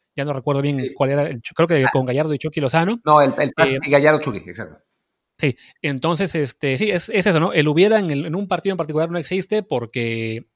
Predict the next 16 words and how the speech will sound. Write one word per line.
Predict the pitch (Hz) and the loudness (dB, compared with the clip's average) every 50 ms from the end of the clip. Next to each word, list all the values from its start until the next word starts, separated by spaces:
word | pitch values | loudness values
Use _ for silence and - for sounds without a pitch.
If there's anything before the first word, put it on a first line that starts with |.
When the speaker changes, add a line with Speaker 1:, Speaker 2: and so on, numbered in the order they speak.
| _ _ _ _ _ _ _ _ _ _ _ _ _ _ _ - | _ _ _ _ _ _ _ _ _ _ _ _ _ _ _ -4
Speaker 1:
pudo | - 196 196 190 180 - | 0 2 2 2 2 0
pasar | 143 139 170 175 - | 0 0 0 2 2
cualquier | 165 143 - 180 165 151 | 0 0 0 0 -2 0
cosa. | - 190 180 175 208 | 0 0 0 0 -2
A | 214 - 165 147 | -2 0 0 -2
lo | 143 143 | 0 0
mejor | 143 127 - 185 202 202 - _ _ _ - _ _ _ _ | -2 0 2 2 2 2 0 _ _ _ -20 _ _ _ _
con | - 156 147 139 143 147 143 170 - | -4 -2 -2 -2 -4 -6 -8 -8 -10
esas | 165 - 185 - | -10 -10 -8 -6
jugadas | - 151 156 165 175 160 - | -4 0 2 2 2 0 -2
que | - 135 | -4 -6
fueron | - - 165 170 165 | -2 0 0 0 0
en | 147 131 | 0 -2
contra | 156 160 160 160 | -2 0 0 0
de | 147 143 | 0 0
México, | 160 165 151 160 143 - 135 - | 0 -2 -2 -2 -2 -4 -6 -8